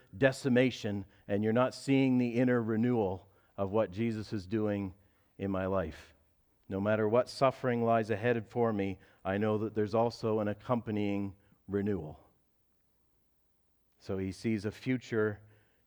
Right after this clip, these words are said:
transformation. And then in verse seventeen, it's kind of the, the capstone of it all. In verse seventeen, he says, "For this light, momentary affliction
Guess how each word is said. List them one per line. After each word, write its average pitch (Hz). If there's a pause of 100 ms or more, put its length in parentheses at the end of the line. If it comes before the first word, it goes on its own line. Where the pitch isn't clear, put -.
transformation. 104 (540)
And 101
then 123
in 123
verse 127
seventeen, 123 (1700)
it's 98
kind 120
of 107
the, 98 (520)
the 98
capstone 98 (140)
of 98
it 98
all. 95
In 95
verse 110
seventeen, 120
he 104
says, 113
"For 120
this 110
light, 139 (400)
momentary 151
affliction 104